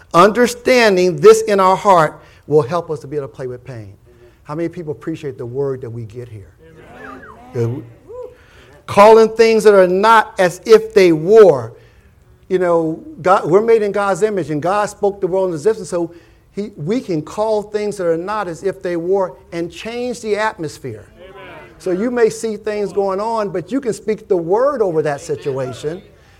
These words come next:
Speaker 1: and change it. Amen?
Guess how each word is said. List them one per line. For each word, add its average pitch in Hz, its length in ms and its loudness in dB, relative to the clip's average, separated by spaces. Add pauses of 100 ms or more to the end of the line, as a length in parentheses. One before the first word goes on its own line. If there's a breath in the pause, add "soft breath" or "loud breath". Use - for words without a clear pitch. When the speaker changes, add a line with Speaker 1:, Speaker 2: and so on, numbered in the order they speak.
(220 soft breath)
Speaker 1:
and 156 420 -8 (160)
change 190 680 -6
it. - 160 -20 (340)
Amen? 180 500 -2